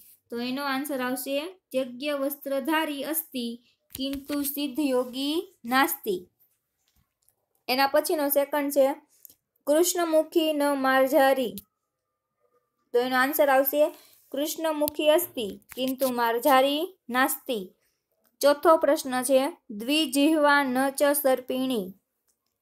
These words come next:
એનો આન્સર આવશે, "દ્વિજિહ્વા અસ્તિ, કિંતુ સર્પિણી નાસ્તિ." પાંચમું છે, "પંચભત્રી ન પાંચાલી." શું છે? "પંચભત્રી ન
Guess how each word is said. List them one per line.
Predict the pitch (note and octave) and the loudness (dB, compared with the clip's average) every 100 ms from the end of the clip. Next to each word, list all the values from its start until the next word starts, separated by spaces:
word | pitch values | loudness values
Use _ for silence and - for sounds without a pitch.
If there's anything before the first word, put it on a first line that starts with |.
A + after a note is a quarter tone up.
| _ | _
એનો | - C4+ | -4 0
આન્સર | C4 C#4 D4 B3 | 2 2 0 2
આવશે, | C4 C#4 C#4 D4 - _ _ _ | 2 2 -2 -4 -10 _ _ _
"દ્વિજિહ્વા | G3+ G#3+ C#4+ D#4 B3+ C4 D4+ C#4+ C#4 C4+ | -12 -2 0 0 0 0 2 4 4 6
અસ્તિ, | - - - G3 | 4 2 -4 -6
કિંતુ | G#3 - B3+ C4+ C#4 C4+ | -8 -6 -4 -2 -2 0
સર્પિણી | - B3+ B3 C4+ C4+ C#4 D4+ G#4+ - _ - | 0 -2 -4 -4 -2 0 0 0 -4 _ 0
નાસ્તિ." | B3+ C#4+ - - F3 F3+ _ _ _ _ - | 4 4 0 -8 -10 -10 _ _ _ _ -2
પાંચમું | A3+ C#4 D#4+ D#4+ D#4+ | 4 4 2 -2 -2
છે, | - C4+ B3+ C4+ - _ _ | 6 6 6 2 -6 _ _
"પંચભત્રી | - D4 F4 E4+ C4+ D#4 D4 C#4+ C#4+ D4 | 0 0 2 0 4 4 4 0 -2 0
ન | C#4 C4+ C#4 | 0 0 0
પાંચાલી." | C4+ B3+ B3 B3+ C4 B3+ B3+ C4+ A3+ G3 _ _ _ _ _ | 0 0 0 0 2 6 6 4 -2 -8 _ _ _ _ _
શું | D#4 D#4 | -2 0
છે? | D4+ C#4 C#4 _ _ _ - | 2 2 0 _ _ _ -2
"પંચભત્રી | C4+ D4 D#4+ C#4+ C4+ C4 C4+ | -2 0 -2 4 4 4 -2
ન | C4 | -2